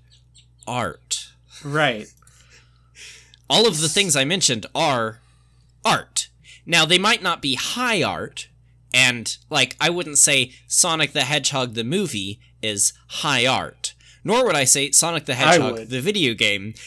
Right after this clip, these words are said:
Speaker 1: is high art. <laughs>
Speaker 2: I would also.
Speaker 1: Uh, but there, there are movies that are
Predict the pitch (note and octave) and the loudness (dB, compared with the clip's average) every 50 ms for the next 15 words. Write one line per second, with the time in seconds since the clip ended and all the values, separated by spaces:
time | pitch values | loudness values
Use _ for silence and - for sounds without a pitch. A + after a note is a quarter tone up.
0 | - - _ - D#3 D#3+ F3 - - G#3+ F3+ D#3 C3+ C3+ A#2+ B2 B2+ C3 - - | -20 -12 _ 0 2 4 4 6 6 6 6 6 6 6 4 2 0 -2 -2 -4
1 | - - - - - - - - - - _ _ _ _ - - _ _ _ _ | -6 -8 -8 -12 -18 -20 -20 -20 -20 -20 _ _ _ _ -20 -20 _ _ _ _
2 | _ _ _ - F3 E3 F3+ F#3 F3+ E3+ E3+ E3 E3 E3+ A3+ - - - - F#3 | _ _ _ 4 8 8 10 8 8 6 6 6 8 6 6 4 0 0 2 2
3 | F3+ E3+ A#2 C3+ - - _ _ _ _ _ _ _ _ _ - - - - - | 2 2 0 -4 -12 -20 _ _ _ _ _ _ _ _ _ -20 -20 -20 -20 -20
4 | _ _ - _ _ _ - D3 D3 G#3 G3+ G3 - - D3 G3 G#3 G3+ G3 - | _ _ -20 _ _ _ -10 -4 0 2 2 2 2 0 0 0 2 2 0 -4
5 | - D3+ C#3 G3 F#3+ F3+ - - D#3+ E3 F3+ F#3+ G3 F#3 F#3 F3 E3+ E3+ E3+ F3+ | -6 -4 -2 0 0 0 -2 -2 0 2 2 2 2 2 0 -2 -6 -6 -4 -4
6 | G3 G#3+ G#3 E3 D#3 C#3 B2 A2 G#2+ A#2 - - - - - - - _ _ - | -4 -4 -4 -4 -4 -4 -4 -4 -2 2 4 4 4 4 2 -2 -8 _ _ -6
7 | - C#3 C3 C3 C3 - C#3+ D#3+ E3+ D3 C3 A#2+ A#2 C3 C#3+ - | -2 0 0 -2 -2 -4 -4 -2 0 0 0 0 -2 -4 -8 -10